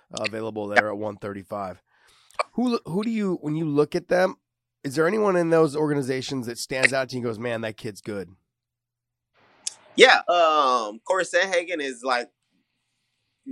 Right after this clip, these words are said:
Speaker 2: like, one of the best fighters I've, uh, ever trained with.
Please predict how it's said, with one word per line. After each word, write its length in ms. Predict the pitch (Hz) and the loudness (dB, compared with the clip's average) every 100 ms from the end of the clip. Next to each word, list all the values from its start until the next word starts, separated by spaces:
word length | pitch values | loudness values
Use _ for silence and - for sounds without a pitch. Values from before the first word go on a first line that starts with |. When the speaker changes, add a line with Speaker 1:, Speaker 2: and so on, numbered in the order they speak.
| 120 | -2
Speaker 2:
like, 180 | 120 131 | 0 2
one 120 | 139 | 2
of 60 | |
the 60 | 120 | 2
best 300 | 127 127 - | 2 2 4
fighters 320 | 123 117 117 | 4 4 2
I've, 140 | 117 117 120 | 0 0 -4
uh, 300 | 117 107 98 | -2 -2 -2
ever 200 | 113 113 | -4 -6
trained 340 | - 117 117 | -4 -4 -2
with. 160 | 127 | -4